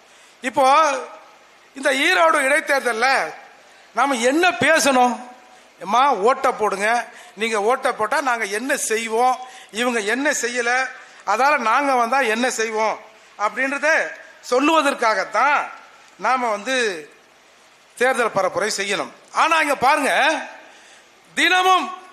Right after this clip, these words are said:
ஏதாவது ஒரு நாய் குலைக்கிறது, தினமும் ஏதாவது ஒரு நாய் குலைக்குது. இன்னைக்கு ஒரு நாய்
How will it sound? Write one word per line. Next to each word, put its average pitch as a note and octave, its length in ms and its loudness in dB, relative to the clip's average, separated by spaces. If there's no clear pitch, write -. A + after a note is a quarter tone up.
ஏதாவது D4+ 540 2
ஒரு B3+ 200 2
நாய் C#4 340 2
குலைக்கிறது, A3 560 0
தினமும் D#4 420 0
ஏதாவது C#4 440 2
ஒரு A#3+ 120 2
நாய் A3+ 320 0
குலைக்குது. G#3+ 580 0
இன்னைக்கு C4 340 -2
ஒரு A#3 160 2
நாய் C4+ 360 2